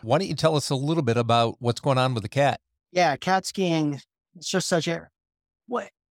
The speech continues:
Speaker 2: it's wonderful that we're able to, to offer it and that we have that kind of terrain. I mean, I suppose anybody could run a cat up the hill and call it cat skiing, but the fact that we actually have the legit terrain to do it and the glades on a t-, totally separate mountain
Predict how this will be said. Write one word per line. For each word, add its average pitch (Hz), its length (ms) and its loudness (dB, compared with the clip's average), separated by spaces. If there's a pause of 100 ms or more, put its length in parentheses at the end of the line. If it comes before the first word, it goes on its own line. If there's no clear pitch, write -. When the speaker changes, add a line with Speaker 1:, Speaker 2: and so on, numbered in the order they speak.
(120)
Speaker 2:
it's 175 180 -2
wonderful 185 380 2
that 143 160 2
we're 135 160 0
able 139 300 -2
to, 120 260 -4 (380)
to 139 80 0
offer 131 500 -4
it 95 100 -10 (220)
and 135 240 -2
that 143 140 0
we 131 100 2
have 131 180 0
that 127 140 -2
kind 127 200 -4
of 117 60 -8
terrain. 127 440 -4
I 123 60 -14
mean, 123 200 -12 (800)
I 131 40 -8
suppose 143 320 0
anybody 139 380 2
could 131 200 -4 (540)
run 139 140 -2
a 123 60 -2
cat 135 340 0
up 131 160 -6
the 120 100 -4
hill 131 220 0
and 120 180 -2
call 127 200 -4
it 113 100 -4
cat 147 220 0
skiing, 110 320 -8
but 120 100 -8
the 131 80 -2
fact 139 200 0
that 135 100 0
we 127 120 0
actually 131 300 -2
have 127 180 -2
the 120 220 -4 (180)
legit 127 480 -2
terrain 123 400 -4
to 107 80 -8
do 131 220 -4
it 113 160 -4
and 117 180 -10
the 117 140 -20
glades 123 300 0
on 120 120 0
a 113 80 -4 (120)
t-, 160 100 -10 (100)
totally 180 300 0
separate 147 460 -6
mountain 131 380 -4